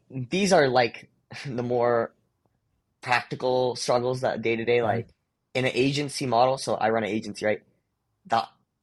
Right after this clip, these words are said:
Speaker 1: when we were talking about the highs are high and the lows are low, like, when you sign a contract, it's great 'cause you get that initial deposit up front, but then it's milestone based. So you don't get paid until you hit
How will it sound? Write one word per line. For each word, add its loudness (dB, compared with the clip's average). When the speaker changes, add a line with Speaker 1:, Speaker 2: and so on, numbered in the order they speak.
Speaker 1:
when -2
we -2
were 0
talking -6
about -8
the 0
highs 2
are -4
high 0
and -12
the -12
lows -12
are -10
low, -4
like, -8
when -14
you -10
sign -4
a -8
contract, -6
it's -16
great 2
'cause -8
you -8
get -8
that 0
initial -6
deposit -2
up -8
front, -2
but -8
then -2
it's -6
milestone 0
based. -12
So -4
you -2
don't 0
get -2
paid 0
until -4
you -4
hit -2